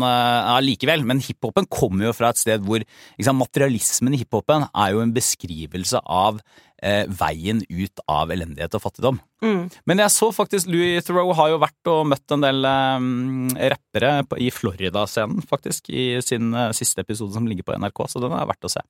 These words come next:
Speaker 2: Mm. Og når vi snakker om Andrew Tate, da, når vi først er inne på Andrew Tate, eh, det,
Speaker 1: Ja.
Speaker 2: det er ikke sikkert at det blir siste gangen
Speaker 1: Må vi
Speaker 2: snakker
Speaker 1: snakke med
Speaker 2: om Andrew
Speaker 1: barna
Speaker 2: Tate.
Speaker 1: om Andrew Tate?
Speaker 2: <laughs> Ja, det kan hende. Det må du ta.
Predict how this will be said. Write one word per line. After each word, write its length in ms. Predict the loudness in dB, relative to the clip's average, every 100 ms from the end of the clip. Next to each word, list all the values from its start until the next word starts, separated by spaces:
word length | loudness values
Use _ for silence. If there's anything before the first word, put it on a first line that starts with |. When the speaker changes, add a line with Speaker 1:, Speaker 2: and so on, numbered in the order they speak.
| -4
Speaker 2:
Mm. 240 | 0 0 -4 _ _ _ -20 -20 -2
Og 60 | 2
når 80 | 2
vi 60 |
snakker 400 | 2 0 2 2
om 80 | 4
Andrew 300 | 2 0 0 0
Tate, 220 | 0 2
da, 100 | -2 -2
når 80 | -2
vi 60 | 0 0
først 80 |
er 80 | 0 2
inne 220 | 0 2
på 80 | 0
Andrew 220 | 0 0
Tate, 200 | 0 2
eh, 180 | 2 2
det, 120 | 0 0
Speaker 1:
Ja. 160 | 0 -2 0
Speaker 2:
det 40 | -2
er 60 |
ikke 140 | 0 -2
sikkert 300 | -2 -2 -2
at 60 | 0
det 60 | 0
blir 80 | 0
siste 240 | -2 -2
gangen 240 | 0 0 -2 -2
Speaker 1:
Må 80 | 0
vi 60 | 2
Speaker 2:
snakker 220 | 2 2
Speaker 1:
snakke 40 |
med 100 | 0
Speaker 2:
om 60 | 2
Andrew 200 | 0 0
Speaker 1:
barna 80 | -2
Speaker 2:
Tate. 100 | -2
Speaker 1:
om 180 | -2 0
Andrew 240 | -2 -2
Tate? 960 | -2 -2 -4 -8 -4 -2 0 0 0 -4
Speaker 2:
<laughs> 40 | 0
Ja, 100 | 0
det 600 | 2 2 4 4 2 0
kan 180 | -4 -4
hende. 320 | -4 -4 2
Det 380 | 4 6 6 4
må 160 | 4
du 80 | 2
ta. 220 | 2 2